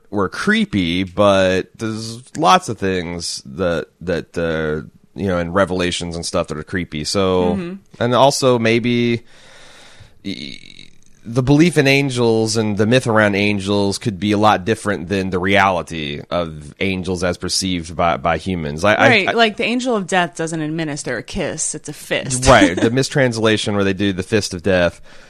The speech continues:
Speaker 1: But aside from that, I, I think of, like, um, you know, you hear that ancient sailors mistook, uh, manatees for, and, and, or
Speaker 2: Were
Speaker 1: saw
Speaker 2: mermaids?
Speaker 1: manatees, and then you got Ariel from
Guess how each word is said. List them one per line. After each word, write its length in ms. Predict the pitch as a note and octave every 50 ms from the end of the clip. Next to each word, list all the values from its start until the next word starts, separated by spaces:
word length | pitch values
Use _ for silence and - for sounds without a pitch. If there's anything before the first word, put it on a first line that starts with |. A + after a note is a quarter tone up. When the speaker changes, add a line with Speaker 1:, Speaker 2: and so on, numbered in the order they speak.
| - - -
Speaker 1:
But 140 | - C#3+ D3
aside 360 | D3 C#3 - G#3 A3 A#3 -
from 160 | E3+ C#3+ C3
that, 200 | C3 B2+ B2+ A#2
I, 280 | E2+ A2 A2+ G2+ G2 A2
I 40 | A2
think 460 | F#2+ - - - F#2+ - C3 A#2+ A2+
of, 160 | A2+ F#2+ G2+
like, 400 | G2+ G2+ G2+ G2 G2 F#2 - -
um, 560 | F#2 F#2 F2+ F2+ F2+ F2+ F2 E2+ E2 E2 - -
you 100 | G2 G#2+
know, 60 | G2
you 140 | F#2+ G2 G2
hear 720 | F#2 - A2+ A2 G#2+ G#2 G2+ G2+ G2+ G2 F#2+ F#2+ F#2 - _ _ _ _ _ _ _ _ _ _ -
that 720 | F2 F#2 G2+ G2 G2 F#2+ F#2 F#2 F2+ F2+ F2+ E2 - - _ _ _ _ _ _ _ -
ancient 400 | A2 A#2 A#2 A2 - A2 - -
sailors 520 | - A2 A2 G#2+ G#2+ A2 G#2+ G#2+ G2+ G2
mistook, 560 | G#2 G2 - - - - A2 G#2 G2+ - - - - - - - - - _ _ _ - _ _ _ _ _ _ _ _
uh, 500 | - F2+ F#2 F2 F2 E2+ E2+ D#2+ D#2 D2+ D2
manatees 640 | F2 G#2 G#2+ A#2 D#3 A#2 - - - D3+ C#3+ C#3+ C#3 -
for, 300 | - A#2+ G#2+ G#2 D#2 - - - - -
and, 220 | G2+ G#2+ G2+ F#2 E2+
and, 240 | D2+ F#2+ G2 F2+ E2+
or 60 | F#2
Speaker 2:
Were 40 | G#2
Speaker 1:
saw 220 | A#2+ B2 C3 B2+
Speaker 2:
mermaids? 200 | B2 B2 - B2
Speaker 1:
manatees, 420 | B2 - D#4+ - B2 B2+ B2 A2+ A#2
and 180 | A#2 A2 A2
then 220 | A2+ A2+ A2 A2+ G#2+
you 120 | G#2+ G#2+
got 320 | G2 G2+ A2 G#2+ G#2 - -
Ariel 400 | A#2 A#2 A#2 A2 G#2+ G2+ G2+ F#2+
from 420 | - G2+ F#2+ G2+ G2 F#2+ F#2+ F2+